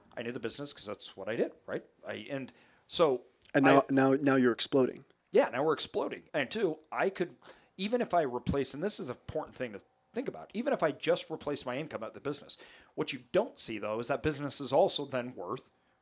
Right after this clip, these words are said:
Speaker 1: however much.
Speaker 2: Yeah, it's an
Speaker 1: You know?
Speaker 2: asset to you.
Speaker 1: It's an asset. And the banks look at you now completely different.
Speaker 2: Yep.
Speaker 1: And the income you get is,
Speaker 2: You
Speaker 1: uh, is lower tax rate.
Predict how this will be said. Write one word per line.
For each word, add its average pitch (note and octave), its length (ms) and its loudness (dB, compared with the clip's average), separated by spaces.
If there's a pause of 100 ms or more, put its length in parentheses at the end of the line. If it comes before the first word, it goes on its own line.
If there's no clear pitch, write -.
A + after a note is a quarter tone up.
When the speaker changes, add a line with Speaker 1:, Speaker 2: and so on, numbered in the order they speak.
(120)
Speaker 1:
however C3+ 400 0
much. - 340 -6
Speaker 2:
Yeah, D3+ 200 8
it's - 120 -2
an C3 60 4
Speaker 1:
You C3 60 6
know? C#3+ 40 8
Speaker 2:
asset C#3 220 6
to - 100 -2
you. - 80 0
Speaker 1:
It's - 100 0
an E3 80 2
asset. G3+ 460 -2
And D3+ 120 -2
the C#3 60 -2
banks E3+ 340 -2
look F#3 200 -2
at C3 180 -4
you A#2+ 180 -10 (280)
now A2 160 -4
completely B2 720 -6
different. - 340 -12 (140)
Speaker 2:
Yep. B2 180 -2 (100)
Speaker 1:
And B2 400 0
the B2 360 2
income D3 520 -4 (180)
you C3 180 -4
get C3 320 0
is, G#2+ 320 -8 (240)
Speaker 2:
You C#3 60 0
Speaker 1:
uh, G#2+ 360 2 (220)
is C3+ 260 -4 (260)
lower B2+ 280 0
tax - 400 -2
rate. - 180 -16